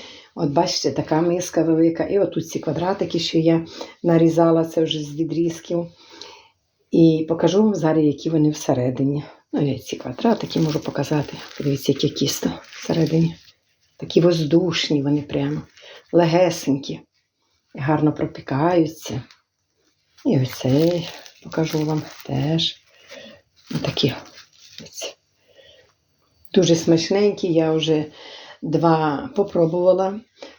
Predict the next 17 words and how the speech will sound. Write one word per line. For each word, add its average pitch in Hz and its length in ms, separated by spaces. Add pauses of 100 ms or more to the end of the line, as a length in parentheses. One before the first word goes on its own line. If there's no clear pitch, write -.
Так 175 180
що, - 160
дівчатка, 170 480
хлопчики, 175 800 (560)
приготуйте 262 540
і 247 80
ви 190 140
на 143 120
святвечір 147 600
такі - 240
пампушки. 139 640 (400)
Пісненькі 214 600
якраз 165 420
підходять 165 680 (480)
для 147 560
святого 147 440
вечора. 135 500